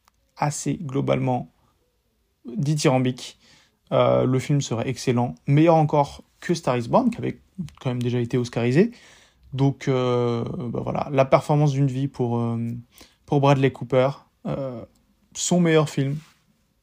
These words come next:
Tous les, tous les ingrédients sont réunis pour que ça nous plaise, mais méfiance quand même. Voilà, on va pas, on va pas vendre la peau de l'ours avant de l'avoir tué. Et à l'opposé, c'est la dernière nouvelle de la semaine, les retours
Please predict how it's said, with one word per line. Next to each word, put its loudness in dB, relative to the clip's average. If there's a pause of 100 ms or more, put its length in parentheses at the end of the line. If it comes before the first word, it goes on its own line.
(720)
Tous -4
les, 4
tous -6
les 2
ingrédients 0
sont -6
réunis 0
pour -8
que -4
ça -6
nous -4
plaise, 0
mais -2 (1000)
méfiance -4
quand -4
même. 0 (440)
Voilà, -10
on -8
va -4
pas, 6
on -2
va -4
pas 6
vendre 2
la 2
peau -6
de -6
l'ours -6
avant -4
de -2
l'avoir -2
tué. -6 (1120)
Et 10
à 4
l'opposé, 0 (180)
c'est -12
la 0
dernière 0
nouvelle 0
de -4
la -4
semaine, -4
les 2
retours 0